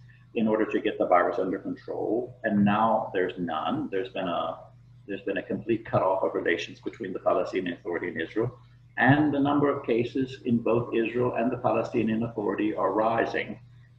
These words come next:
So how we're going to, um, how, how we and they are going to deal with that. But really, uh, it, it really comes down to an issue of justice. And so we work with justice-based organizations,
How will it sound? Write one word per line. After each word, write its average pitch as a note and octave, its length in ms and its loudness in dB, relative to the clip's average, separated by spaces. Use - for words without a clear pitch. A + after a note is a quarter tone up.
So F#2 320 2
how A2 200 6
we're A2 200 4
going G#2 320 2
to, F#2+ 480 0
um, F#2 400 -2
how, - 380 -4
how G2 180 0
we G#2+ 560 2
and B2 220 8
they G2+ 280 6
are - 100 4
going G2+ 180 2
to - 80 0
deal G2 200 2
with F#2+ 140 -2
that. - 320 2
But C3 200 4
really, E3+ 420 8
uh, C3 520 0
it, D3+ 180 0
it C#3 140 4
really D3 180 8
comes C3 300 6
down A#2 260 4
to A#2+ 80 4
an A2 160 4
issue G#2+ 320 2
of - 160 -2
justice. - 600 0
And G#2 180 0
so - 160 2
we A#2+ 160 4
work A#2+ 340 2
with A2+ 300 -2
justice-based A2 840 2
organizations, G2 1000 0